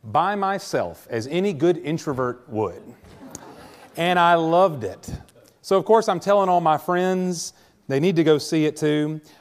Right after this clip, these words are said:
One of my friends went and saw the movie, but then he came back telling me how disappointed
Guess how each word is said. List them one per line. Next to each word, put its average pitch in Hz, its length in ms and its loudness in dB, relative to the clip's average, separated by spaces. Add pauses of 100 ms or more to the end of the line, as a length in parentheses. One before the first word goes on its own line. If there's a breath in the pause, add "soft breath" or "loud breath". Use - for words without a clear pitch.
One 185 200 0
of 370 60 -2
my 226 140 0
friends 202 440 -2
went 214 200 -2
and 233 80 -6
saw 202 220 2
the 165 80 -2
movie, 156 540 -4 (1160 soft breath)
but 190 120 0
then 247 80 0
he 233 80 0
came 262 320 0
back 226 200 0
telling 208 300 -2
me 185 100 -2
how 196 120 -2
disappointed 147 1040 -6